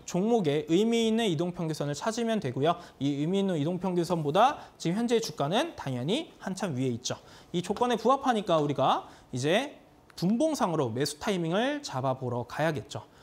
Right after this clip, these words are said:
보시면은, 어, 이제 시가를 바로 이탈했다가, 짧게 바로 이탈했다가 바로 돌파하는 거를 확인할 수가 있는데 이거를 좀 더 확대해서 보시게 되면은 어떻게 돼요? 시가를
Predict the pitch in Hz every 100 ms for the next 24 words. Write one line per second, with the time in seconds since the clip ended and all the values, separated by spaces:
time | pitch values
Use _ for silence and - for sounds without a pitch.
0 | - - - 233 330 285 180 240 127 123
1 | - - - - 156 170 165 160 151 180
2 | 180 127 - - - - - - - -
3 | - - - - - - 294 269 262 254
4 | - 156 190 175 185 - 311 196 - 135
5 | 127 - - - 247 277 226 185 147 170
6 | 175 165 151 147 147 196 294 - - 143
7 | 247 339 - - - - 160 220 - 294
8 | 269 247 214 202 269 269 247 226 160 123
9 | 131 202 131 - - 185 226 254 254 254
10 | 226 269 - 294 277 - 156 233 233 156
11 | 139 185 202 - - - - - - -
12 | 131 131 196 - - - - - - 185
13 | 180 247 294